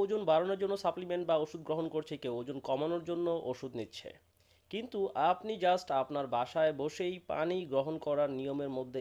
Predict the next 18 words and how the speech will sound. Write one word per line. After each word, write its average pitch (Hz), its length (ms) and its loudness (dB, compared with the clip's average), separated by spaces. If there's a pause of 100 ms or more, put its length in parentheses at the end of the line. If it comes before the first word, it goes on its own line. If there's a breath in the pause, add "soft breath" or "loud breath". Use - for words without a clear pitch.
একটু 175 340 -6
পরিবর্তন 151 540 -2
আনার 117 240 -2
মাধ্যমে 156 560 0 (160)
আপনার 160 480 0
মেটাবলিক 135 520 -2
রেটকে 131 540 -4
আপনার 113 340 -4
সুবিধার্থে 185 580 -2
ব্যবহার 110 360 -2
করতে 107 300 -8
পারবেন। 110 360 -4 (720 soft breath)
উদাহরণস্বরূপ, 202 640 2
যদি 160 220 0
আপনার 147 340 2
ওজন 139 340 0
বেশি 123 300 -2
হয়, 147 220 0